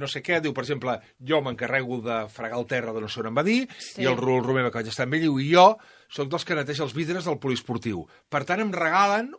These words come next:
Speaker 1: un vis-a-vis més.
Speaker 2: Correcte.
Speaker 1: I aquest vis-a-vis de quanta estona és?
Speaker 2: D'una hora i mitja.
Speaker 1: O sigui, tu el veus sis hores, més o menys, al mes.
Speaker 2: Sí, sí, sí,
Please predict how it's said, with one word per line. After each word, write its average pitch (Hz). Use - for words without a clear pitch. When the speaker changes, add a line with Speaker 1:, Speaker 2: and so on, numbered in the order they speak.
Speaker 1:
un 165
vis-a-vis 143
més. 85
Speaker 2:
Correcte. 185
Speaker 1:
I 180
aquest 214
vis-a-vis 185
de 180
quanta 151
estona 135
és? 247
Speaker 2:
D'una 190
hora 277
i 285
mitja. 156
Speaker 1:
O -
sigui, 147
tu 233
el 180
veus 233
sis 180
hores, 214
més 147
o 170
menys, 220
al 151
mes. 78
Speaker 2:
Sí, -
sí, 208
sí, 165